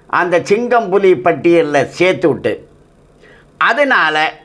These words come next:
கருணாநிதியினுடைய நண்பர்கள் மாட்டுக்கறியை வெளிநாட்டுக்கு ஏற்றுமதி பண்றவங்க, அவங்க ஜல்லிக்கட்டு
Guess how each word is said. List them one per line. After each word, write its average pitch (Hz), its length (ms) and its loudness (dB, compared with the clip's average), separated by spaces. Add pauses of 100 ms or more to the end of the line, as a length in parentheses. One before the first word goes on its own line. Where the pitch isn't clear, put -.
கருணாநிதியினுடைய 214 840 0
நண்பர்கள் 147 640 -2 (1200)
மாட்டுக்கறியை 170 760 0
வெளிநாட்டுக்கு 165 720 0
ஏற்றுமதி 156 500 0
பண்றவங்க, 120 600 -2 (1200)
அவங்க 202 500 0 (840)
ஜல்லிக்கட்டு 214 840 -2